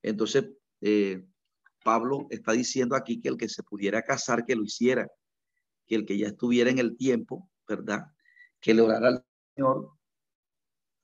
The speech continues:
para que Dios le diera cosas, y era el mejor, este,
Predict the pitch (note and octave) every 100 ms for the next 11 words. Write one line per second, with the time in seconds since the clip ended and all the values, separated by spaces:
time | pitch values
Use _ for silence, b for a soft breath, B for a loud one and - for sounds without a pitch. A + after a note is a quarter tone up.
0 | _ _ _ _ _ - A2+ A#2 G#2+ G#2
1 | A2+ A#2+ A2+ A#2 C#3 - B2+ A2+ D3 -
2 | - b b b b _ _ _ B2+ B2
3 | A#2 A#2 B2+ - A#2 A2+ G#2+ G#2 G2+ A2
4 | A#2 - - _ _ G#2 G#2 - B2 A2
5 | G#2 G2+ F#2